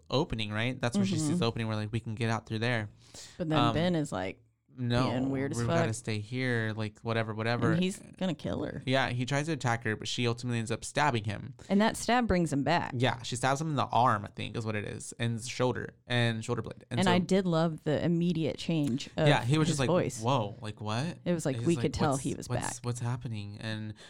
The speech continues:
Speaker 1: she's like, "Ben, you know, whatever, whatever, we gotta get out." And he's like, "Yeah, yeah, yeah." And then out of nowhere, Sarah comes up from behind him and grabs him and then just starts plunging the
Speaker 2: Mm-hmm.
Speaker 1: blade in him.
Speaker 2: Right before that, too, we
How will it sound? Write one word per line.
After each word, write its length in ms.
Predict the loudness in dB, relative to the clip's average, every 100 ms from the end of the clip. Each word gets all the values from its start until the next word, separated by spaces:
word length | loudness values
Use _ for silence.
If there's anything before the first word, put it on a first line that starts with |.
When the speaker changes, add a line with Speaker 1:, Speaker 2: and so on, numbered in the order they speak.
| -12
Speaker 1:
she's 240 | -6 -4
like, 160 | -4 -4
"Ben, 320 | -4 -4 -4
you 100 | -4
know, 220 | -2 -2
whatever, 280 | -2 -4 -6
whatever, 280 | -6 -6 -6
we 80 | -6
gotta 200 | -8 -8
get 120 | -4
out." 280 | 0 -2 -2
And 200 | -6 -6
he's 160 | -6 -2
like, 220 | -2 -4 -16 -16 -4
"Yeah, 180 | 0 2
yeah, 120 | 0
yeah." 340 | 0 0 -2 -2
And 160 | -2
then 260 | 0 0 0
out 160 | -2 -2
of 80 | 0
nowhere, 240 | 0 0
Sarah 300 | 2 2 2
comes 220 | 2 -2 -4
up 100 | -4
from 100 | -4
behind 360 | -2 -2 -2
him 120 | -2
and 120 | -4 2
grabs 320 | 2 2 -2
him 100 | -4
and 100 | -4
then 120 | -6
just 100 | -6
starts 260 | -6 -8 -10 -10
plunging 560 | -4 -4 -2 -2 0
the 80 | -2
Speaker 2:
Mm-hmm. 140 | -2 -2
Speaker 1:
blade 240 | -2 -4
in 80 | -6
him. 180 | -8 -8 -10 -12 -8 2
Speaker 2:
Right 200 | 4 4
before 380 | 0 2 4
that, 260 | 4 2 0
too, 300 | 2 2 4
we 300 | 2 0